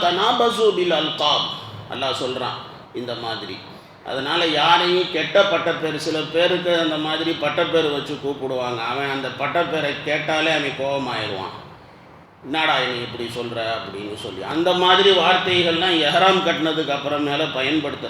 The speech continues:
எஹ்ராம் கட்டினதுக்கு அப்புறமேலன்னு இல்ல, பொதுவா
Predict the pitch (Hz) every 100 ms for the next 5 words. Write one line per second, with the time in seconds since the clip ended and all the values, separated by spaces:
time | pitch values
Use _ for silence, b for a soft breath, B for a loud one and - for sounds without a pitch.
0 | B B B B 107 127 160 185 185 175
1 | 160 160 170 165 160 151 147 143 143 143
2 | 143 151 147 135 117 95 113 139 170 180
3 | 180